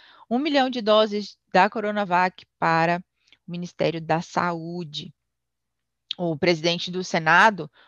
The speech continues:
Rodrigo Pacheco, apresentou o projeto pra autorizar a iniciativa privada a aplicar vacinas após atendimento de grupos prioritários. Bom, vamos aguardar.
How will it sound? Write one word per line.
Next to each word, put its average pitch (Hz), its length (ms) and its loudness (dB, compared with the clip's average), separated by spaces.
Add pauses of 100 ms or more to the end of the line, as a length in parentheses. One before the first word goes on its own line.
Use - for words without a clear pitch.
Rodrigo 175 360 -2
Pacheco, 196 540 0
apresentou 190 500 -2
o 190 60 -6
projeto 190 440 0
pra 202 160 2
autorizar 214 680 4
a 294 60 2
iniciativa 233 800 -2 (360)
privada 233 560 4
a - 20 6
aplicar 220 360 0
vacinas 202 680 -4
após 196 560 -4
atendimento 190 680 -8
de 180 140 -12
grupos 170 480 -14
prioritários. 175 920 -8 (200)
Bom, - 200 -6 (1120)
vamos 156 320 -10
aguardar. 170 480 -6